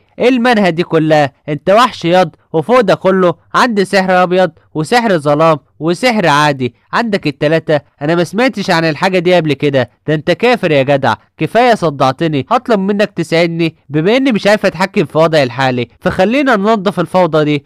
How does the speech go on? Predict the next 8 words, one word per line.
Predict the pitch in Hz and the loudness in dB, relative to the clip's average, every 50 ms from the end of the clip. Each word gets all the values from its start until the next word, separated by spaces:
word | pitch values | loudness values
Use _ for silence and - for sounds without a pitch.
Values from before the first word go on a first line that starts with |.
| _ _ | _ _
فبيقعد | _ 165 175 180 240 269 269 226 | _ -2 0 2 4 4 4 2
الكافر | 185 - - 208 190 - 190 180 | 0 0 0 -2 0 0 0 0
يقول | 202 202 185 | 0 0 0
حاجات | - 170 160 185 165 165 | -2 -2 -2 0 0 0
غريبة، | 160 165 165 165 165 160 170 160 - _ _ _ | 0 0 0 0 0 0 0 -2 -2 _ _ _
فبتطلع | 180 185 160 - 269 294 - 277 247 208 185 | -4 -4 -2 -2 -2 -2 0 0 2 2 2
ديفني | 170 190 220 220 208 214 208 | 2 2 0 0 2 0 0
زعيمتهم | 185 160 165 160 165 175 190 190 190 196 185 175 165 | 0 2 2 2 2 2 0 0 0 0 0 0 0